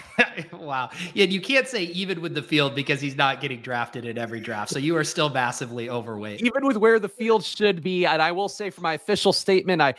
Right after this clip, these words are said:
Speaker 2: had a nice retweet from our pal Ian Hartitz over at P F F, going viral for comparing Drew Lock to, uh, to Brett Favre over the weekend, which, you know, again, Brett Favre a gunslinger. Why is Drew Lock not a gunslinger?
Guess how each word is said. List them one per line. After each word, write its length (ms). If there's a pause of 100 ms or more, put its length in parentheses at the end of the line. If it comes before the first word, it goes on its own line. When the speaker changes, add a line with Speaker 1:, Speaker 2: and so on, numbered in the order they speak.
(120)
Speaker 2:
had 120
a 40
nice 220
retweet 400
from 120
our 100
pal 260
Ian 180
Hartitz 320
over 160
at 100
P 180
F 180
F, 180
going 280
viral 360
for 140
comparing 460
Drew 320
Lock 400
to, 280 (240)
uh, 100
to 100
Brett 280
Favre 320
over 160
the 100
weekend, 360
which, 160
you 80
know, 80
again, 260 (180)
Brett 200
Favre 220
a 60
gunslinger. 520
Why 200
is 100
Drew 160
Lock 260
not 100
a 40
gunslinger? 500